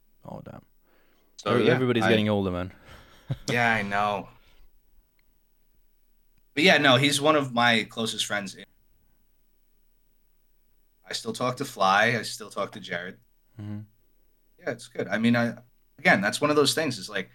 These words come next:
Speaker 2: there were things that happened between me and Fly, and we had to hash it out. You know, I talk-, I talked about it, but, uh, that's the, that's the other recipe for disaster that I noticed was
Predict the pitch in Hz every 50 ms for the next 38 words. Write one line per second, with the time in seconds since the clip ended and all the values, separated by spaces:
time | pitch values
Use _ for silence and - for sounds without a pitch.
0 | _ _ _ _ _ _ _ _ _ _ _ _ _ - 123 139 143 139 131 139
1 | 139 147 147 143 - - 120 - - - 135 139 139 139 131 - - 139 139 143
2 | 143 151 139 135 127 - 139 131 135 135 127 120 127 143 160 165 104 92 92 92
3 | 90 - - - 107 123 120 117 113 113 117 117 113 - 110 113 113 113 113 -
4 | - - _ _ - 120 110 90 110 127 - 110 107 107 - 113 123 - 113 107
5 | 104 - - 107 117 135 170 165 - - - 143 110 107 - - - _ _ _
6 | _ _ _ _ _ _ _ _ _ _ 98 95 92 90 87 90 87 85 - _
7 | _ _ _ _ _ _ _ - 113 117 - - - 135 127 123 117 113 104 85
8 | 92 127 - - 110 120 131 131 117 110 113 107 - - - - 110 104 95 -
9 | - _ _ _ _ - 123 143 - - 95 90 92 90 92 92 92 95 92 92
10 | 92 92 - - _ _ _ _ _ _ _ _ _ _ _ _ _ _ _ _
11 | _ _ _ - 101 98 98 92 92 - -